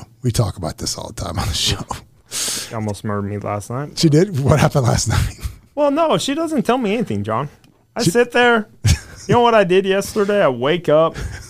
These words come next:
Speaker 2: and she goes, "All right, I'll see you at the hotel." "What hotel?" I'm like, "I got work to do." "No, I got the win for the night." And she goes, "We've talked about this for two months."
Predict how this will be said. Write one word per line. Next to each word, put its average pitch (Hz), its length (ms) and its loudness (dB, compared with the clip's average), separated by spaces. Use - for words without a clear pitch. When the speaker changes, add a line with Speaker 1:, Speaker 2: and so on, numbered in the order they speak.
Speaker 2:
and 151 120 0
she 165 120 -8
goes, 156 400 0
"All 190 60 4
right, 185 160 6
I'll 175 100 4
see 190 160 -2
you 185 60 4
at 160 120 2
the 147 100 4
hotel." 156 500 0
"What 160 320 -2
hotel?" 113 480 -2
I'm 147 160 -4
like, 147 300 0
"I 160 80 -2
got 170 240 -2
work 147 280 0
to 139 100 2
do." 104 240 -2
"No, 180 100 0
I 190 100 2
got 185 220 2
the 151 80 2
win 151 260 0
for 135 160 -2
the 110 140 -2
night." 60 280 -8
And 147 200 -4
she - 100 -4
goes, 156 180 4
"We've 160 240 -2
talked 165 280 0
about 139 260 0
this 113 140 -6
for - 140 -6
two - 280 -2
months." 160 440 -4